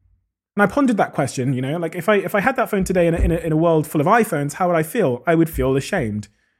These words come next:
because the value, and the, the phone hasn't changed. The Nokia phone is the same, same game, same ringtones, everything. But the context in which it exists has changed. And that, in the human mind, changes, as it does with the menu and the T Vs,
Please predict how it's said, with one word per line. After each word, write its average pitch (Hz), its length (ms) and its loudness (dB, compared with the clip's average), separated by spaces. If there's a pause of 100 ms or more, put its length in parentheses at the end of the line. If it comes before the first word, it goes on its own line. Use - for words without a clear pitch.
(360)
because 180 720 0 (320)
the 180 120 2
value, 202 520 2
and 202 220 2
the, 208 60 4
the 202 120 -4
phone 349 240 0
hasn't 208 300 -2
changed. 165 340 -2
The 180 80 0
Nokia 233 320 2
phone 185 200 0
is 160 140 0
the 165 80 -2
same, 147 520 0
same 226 380 0
game, 226 340 2
same 220 280 -2
ringtones, 220 380 0
everything. 151 640 -2 (320)
But 180 160 -2
the 165 80 0
context - 1120 -6 (480)
in 175 80 4
which - 220 2
it 175 140 0
exists 147 600 0
has 127 140 -4
changed. 101 500 -12 (300)
And 156 160 2
that, 240 420 2 (140)
in 165 80 2
the 151 160 2
human 202 200 2
mind, 170 280 0
changes, 160 540 -2 (160)
as 160 180 0
it 190 80 -10
does 175 160 0
with 180 120 -2
the 190 60 0
menu 180 340 0
and 165 120 0
the 175 140 -6
T 185 120 0
Vs, 139 380 0